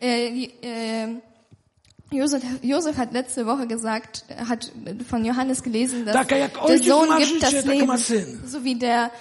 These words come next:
Speaker 1: Vater das Leben hat, hat der Sohn es auch.
Speaker 2: I daje komu chce.
Speaker 1: Und er gibt das Leben jedem, der es will.
Speaker 2: I potem w wierszu dwudziestym piątym
Speaker 1: Und dann im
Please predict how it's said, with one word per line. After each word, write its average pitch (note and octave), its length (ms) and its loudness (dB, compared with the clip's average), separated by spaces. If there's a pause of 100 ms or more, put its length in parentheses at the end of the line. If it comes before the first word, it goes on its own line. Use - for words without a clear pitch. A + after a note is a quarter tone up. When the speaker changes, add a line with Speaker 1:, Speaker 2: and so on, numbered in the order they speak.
(220)
Speaker 1:
Vater C#4+ 520 0 (100)
das B3 240 -6
Leben C4+ 240 2
hat, C4+ 180 0 (200)
hat B3 160 -8
der A3+ 160 -6
Sohn B3 260 0
es A#3+ 160 -4
auch. A#3 280 -2 (960)
Speaker 2:
I A#3+ 140 -2
daje E4+ 380 4 (100)
komu F#4 340 4
chce. B3+ 440 0 (200)
Speaker 1:
Und B3 160 4
er B3+ 80 0
gibt C#4 440 -6
das C4 180 -6
Leben C#4+ 360 0
jedem, D4 220 0
der C4+ 160 0
es A#3+ 240 -10
will. C4+ 240 -2 (500)
Speaker 2:
I G3+ 80 4
potem C4+ 300 0
w C4 240 -2
wierszu D4 420 0
dwudziestym C4+ 500 -2
piątym B3+ 580 0 (240)
Speaker 1:
Und B3+ 140 0
dann B3 180 0
im B3+ 200 -4